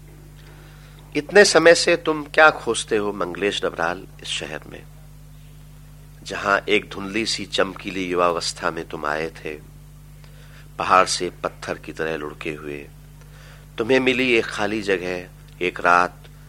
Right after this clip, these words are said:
और रात के लिए बिस्तर। यहीं तुम्हें दिखी अपनी स्पष्ट गरीबी, यहीं मिला अपना अहंकार। तुम नहीं जानते थे यह कौन सी सभ्यता है,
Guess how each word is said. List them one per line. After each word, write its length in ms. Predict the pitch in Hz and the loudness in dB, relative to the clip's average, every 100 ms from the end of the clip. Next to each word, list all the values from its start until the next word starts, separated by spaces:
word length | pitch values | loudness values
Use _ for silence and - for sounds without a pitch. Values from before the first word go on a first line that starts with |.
| - | -12
और 100 | - | -8
रात 320 | 80 82 - - | 0 0 -2 -6
के 60 | |
लिए 240 | 87 85 80 | -8 -6 -6
बिस्तर। 540 | 80 - - 87 80 - - - - - - - - - - | -6 -8 -6 -8 -8 -16 -20 -20 -20 -20 -20 -20 -20 -20 -6
यहीं 260 | 101 113 113 | -2 -2 -2
तुम्हें 320 | 104 98 98 | -4 -4 -4
दिखी 400 | 92 - 92 85 - - | -6 -10 -10 -10 -16 -12
अपनी 360 | - - 87 - | -12 -8 -10 -6
स्पष्ट 400 | - - 110 - | -6 -2 -2 -4
गरीबी, 560 | 82 82 82 80 82 78 - - - - - | -6 -6 -6 -8 -12 -14 -20 -20 -20 -20 -14
यहीं 280 | 80 98 | -10 -8
मिला 280 | 92 85 80 78 - - - | -6 -4 -4 -6 -12 -20 -20
अपना 220 | - 82 | -6 -4
अहंकार। 800 | 76 - 85 82 78 82 78 73 - - - - - - - - - | -2 -4 -8 -8 -4 -2 -2 -4 -14 -20 -20 -20 -20 -20 -20 -20 -6
तुम 100 | 127 | -2
नहीं 220 | 123 135 | 2 4
जानते 400 | 147 127 117 120 | 8 8 8 2
थे 260 | 107 - 101 | 0 0 -2
यह 140 | 95 | -2
कौन 240 | 92 - 98 | -4 -2 -2
सी 160 | - | -2
सभ्यता 480 | 101 76 - 90 90 | -6 -8 -8 -6 -4
है, 340 | 82 82 78 | -4 -6 -10